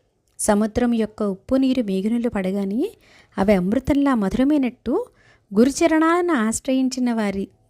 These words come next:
దుఃఖాలు సుఖమయమవుతాయి. గురువు లేకుండా మానవ శరీరానికి సద్గతి ఏ విధంగా కలుగుతుంది? గురువు స్వయంగా తమ దగ్గరికి చేర్చుకున్నప్పుడు జడులైన జీవులు ఉద్ధరింపబడతారు.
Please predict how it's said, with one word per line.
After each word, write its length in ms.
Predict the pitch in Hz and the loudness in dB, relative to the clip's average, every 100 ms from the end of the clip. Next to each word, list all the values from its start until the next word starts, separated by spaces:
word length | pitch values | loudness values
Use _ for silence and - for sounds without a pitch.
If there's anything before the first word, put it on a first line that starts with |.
| _ - | _ -8
దుఃఖాలు 580 | 185 _ - 269 202 285 | -8 _ -2 0 2 0
సుఖమయమవుతాయి. 880 | - - 233 254 240 190 196 190 220 _ _ _ _ _ - 196 | -2 -4 -2 0 0 -2 -4 -4 -6 _ _ _ _ _ 2 4
గురువు 240 | 233 262 | 6 4
లేకుండా 480 | 262 226 220 208 214 | 0 0 -4 -4 -4
మానవ 360 | 196 190 196 | -4 -4 -4
శరీరానికి 600 | 233 233 220 214 196 190 | -4 -4 -4 -4 -6 -6
సద్గతి 600 | 202 - - 254 - - | -6 -6 -4 -2 -2 -4
ఏ 60 | 196 | -6
విధంగా 300 | 208 269 262 | -4 -2 -2
కలుగుతుంది? 720 | 254 233 226 240 220 226 233 _ _ _ _ _ _ - 190 | -2 -2 -2 -2 -2 -2 -2 _ _ _ _ _ _ -2 4
గురువు 280 | 240 330 415 | 4 4 2
స్వయంగా 500 | - 226 226 285 311 | 0 0 0 0 -2
తమ 220 | - 226 | -2 -4
దగ్గరికి 540 | 196 185 226 190 - | -4 -6 -4 -4 -2
చేర్చుకున్నప్పుడు 760 | 202 196 - 247 220 - 196 302 | -4 -4 -6 -4 -4 -4 0 0
జడులైన 580 | 226 202 220 254 302 330 | 2 2 2 2 2 0
జీవులు 380 | 226 226 233 208 | 0 -2 -2 -4
ఉద్ధరింపబడతారు. 840 | - - 214 196 196 - 185 | -6 -8 -8 -10 -10 -6 -6